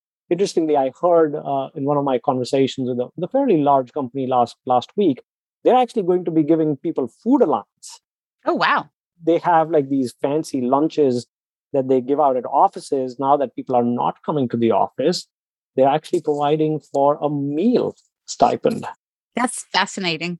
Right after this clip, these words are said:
Speaker 1: It is fascinating, right? It is, it is fascinating. And what is going to be fascinating is, you know, how many, how many folks actually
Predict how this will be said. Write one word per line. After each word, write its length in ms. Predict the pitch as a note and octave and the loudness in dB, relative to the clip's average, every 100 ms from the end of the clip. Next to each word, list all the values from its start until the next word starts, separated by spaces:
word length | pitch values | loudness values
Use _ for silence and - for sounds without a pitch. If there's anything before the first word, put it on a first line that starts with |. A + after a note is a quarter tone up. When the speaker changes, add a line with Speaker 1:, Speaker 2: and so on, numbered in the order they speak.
| _ | _
Speaker 1:
It 140 | - | 0
is 360 | F3+ F3+ F#3 E3+ - | 2 2 0 -2 2
fascinating, 580 | F3 A#3+ G3+ D3 B2 - | 2 2 -4 -4 -4 -2
right? 240 | D#3 E3+ | 0 0
It 80 | E3 | 2
is, 160 | F#3 F3+ | 0 0
it 100 | E3+ | -2
is 140 | E3 | -2
fascinating. 380 | D#3 F3 F3 C#3 - _ | 0 -2 -2 -8 -10 _
And 100 | E3 | -2
what 120 | F#3 | 2
is 100 | B3 | 2
going 140 | G#3+ A3+ | 0 -2
to 60 | |
be 100 | F#3+ | -2
fascinating 640 | D#3+ D#3+ F#3 - G3 E3 D#3+ | -4 0 0 -2 -4 -2 -4
is, 560 | D#3+ D3 C#3 C3+ B2+ _ - | 0 2 2 0 -6 _ -10
you 60 | |
know, 100 | D3 | -8
how 220 | C#3 E3+ | -2 0
many, 380 | F3+ F#3+ F3 D#3+ - _ | 2 2 2 0 -6 _
how 80 | F3 | -4
many 200 | F#3+ E3 | 0 -2
folks 320 | - C#3+ B2+ | 0 -4 0
actually 500 | D3 - C#3 B2+ B2 | 0 0 2 2 2